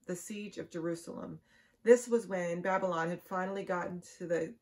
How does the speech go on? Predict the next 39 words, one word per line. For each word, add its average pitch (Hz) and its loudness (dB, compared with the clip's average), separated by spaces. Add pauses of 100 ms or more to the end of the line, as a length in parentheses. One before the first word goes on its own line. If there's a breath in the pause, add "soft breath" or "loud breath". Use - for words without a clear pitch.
(140)
the 180 -2
walls 165 -2
of 160 -4
Jerusalem, 165 -6
had 165 -6 (180)
conquered 190 -4
the 170 -2
rest 175 -2
of 160 -6
the 165 -6
country, 165 -10 (720 soft breath)
the 185 0
rest 190 4
of 175 -10
Judah, 170 2
and 170 -2
was 170 0
getting 185 -2
ready 175 0
to 175 -6
enter 180 -2
into 175 -4
the 160 -10
city. 170 -2
And - -6
obviously 185 -2
everybody 170 -2
was 165 -8
really 175 -2
a-, 143 -4 (140)
afraid 165 0
and 156 -4
upset. 156 -6 (1700 soft breath)
And 214 -4
Jeremiah 240 2
goes 196 -2
to 190 -16
King 175 -6
Zedekiah 170 -6